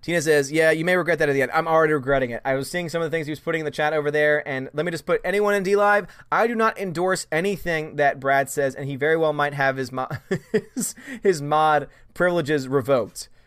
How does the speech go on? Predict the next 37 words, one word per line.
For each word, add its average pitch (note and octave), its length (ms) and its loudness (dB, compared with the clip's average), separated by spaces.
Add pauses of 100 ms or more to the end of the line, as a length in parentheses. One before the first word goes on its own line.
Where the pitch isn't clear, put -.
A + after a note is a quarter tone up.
(140)
because B2+ 560 2
it C3 160 -6
seems D3+ 240 -2
like C#3+ 140 0
I C3 80 -2
cannot C#3 340 -2
trust - 380 -4
him. G#2+ 260 -10 (400)
<laughs> - 1600 -4
"I'll D3+ 80 2
send A3 260 2
you A#3+ 120 2
a F#3+ 40 4
Ninjet G3+ 580 0
one A#3 200 -2
day." B3 160 6
What's A3+ 300 2
a D#3+ 80 2
Ninjet? C#3+ 640 -4 (1500)
What D#3+ 260 -4
is G3 180 -2
a F3+ 40 -6
ninja? C#3+ 580 -6
How A3+ 400 -6
does G#3+ 180 0
this D3 200 -8
work? C3 600 -10 (1200)
What D3+ 180 -2
does A#3 280 -6
all E3 200 0
of E3+ 100 -4
this D#3+ 180 -8
mean? C3+ 480 -10 (680)
What G#3+ 160 -12
does A#3 160 -10
it A3 160 -12
mean? B3 1080 -12